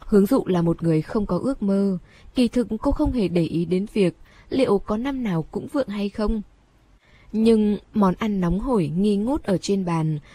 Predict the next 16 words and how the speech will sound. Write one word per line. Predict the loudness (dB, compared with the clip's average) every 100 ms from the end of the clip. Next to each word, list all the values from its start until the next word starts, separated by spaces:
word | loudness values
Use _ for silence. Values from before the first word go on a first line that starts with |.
| -6
mấy | 0 0
ngọn | 0 0
đèn | 0 0
chiếu | 0 0
sáng | 0 -4 -4
trong | -4 -6
phòng, | -4 -4 -2 -4 -8 -18 -4
được | 0 0 0 -6 -8 _ _ -2
lồng | 2 4 4 2 -2
bên | -2 -2
trong | -6 -6 -4 -8 -8
lớp | -4 -4 -4
giấy | -2 -2
da | -2 -6 -6
chạm | -8 -10
khắc, | -8 -8